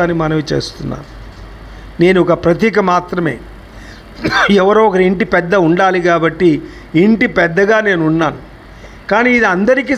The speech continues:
సంబంధించింది మాత్రం మర్చిపోవద్దండి. ఇది అందరికీ సంబంధించింది. మీ కృషి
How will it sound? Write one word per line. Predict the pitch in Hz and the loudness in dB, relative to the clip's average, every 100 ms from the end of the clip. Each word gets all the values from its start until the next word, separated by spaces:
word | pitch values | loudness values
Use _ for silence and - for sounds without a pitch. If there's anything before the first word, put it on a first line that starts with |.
| 214 | 0
సంబంధించింది | 220 220 208 208 196 190 180 | 0 2 2 2 0 0 0
మాత్రం | 180 175 175 147 | -2 -2 -4 -4
మర్చిపోవద్దండి. | - - 147 123 117 - - - - - - - - - - 175 | -8 -12 -10 -10 -12 -16 -20 -20 -20 -20 -20 -20 -20 -20 -4 0
ఇది | 165 151 | 2 2
అందరికీ | 175 220 208 220 | 0 0 0 0
సంబంధించింది. | 202 202 208 208 - 208 208 226 - - - - - - - - - 214 156 | 0 0 0 -2 -2 -8 -8 -10 -14 -18 -20 -20 -20 -20 -12 -8 0 0 2
మీ | 214 233 226 | 2 0 -4
కృషి | 196 - | -8 -6